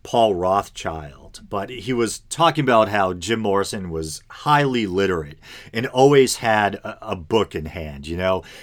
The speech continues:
And it was usually either a, a book by another author that he was, you know, currently reading,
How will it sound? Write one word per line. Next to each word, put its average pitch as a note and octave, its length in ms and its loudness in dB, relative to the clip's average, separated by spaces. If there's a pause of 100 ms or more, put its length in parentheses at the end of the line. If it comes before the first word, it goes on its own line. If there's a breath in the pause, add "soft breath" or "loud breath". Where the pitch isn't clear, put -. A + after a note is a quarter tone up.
(100)
And A#2 140 -6
it A2 40 0
was G2 160 -4
usually G#2 300 -2
either G2 440 -2
a, F#2+ 200 -10
a F#2+ 60 -4
book F#2+ 340 -2
by F2+ 200 2
another F2 360 -4
author G#2+ 580 0
that A2 240 -4
he A2 140 -6
was, G#2 400 -4
you G#2 80 -6
know, G2 320 -4
currently G#2 420 -2
reading, G#2 440 -4